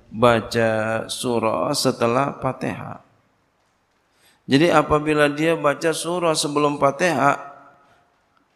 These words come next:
la yu'taddu. Ya. Sunnatuhu, tidak dianggap kesunahannya.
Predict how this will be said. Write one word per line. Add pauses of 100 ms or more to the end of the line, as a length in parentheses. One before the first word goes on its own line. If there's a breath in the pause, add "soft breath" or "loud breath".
(140)
la
yu'taddu. (2000)
Ya. (560)
Sunnatuhu,
tidak
dianggap
kesunahannya.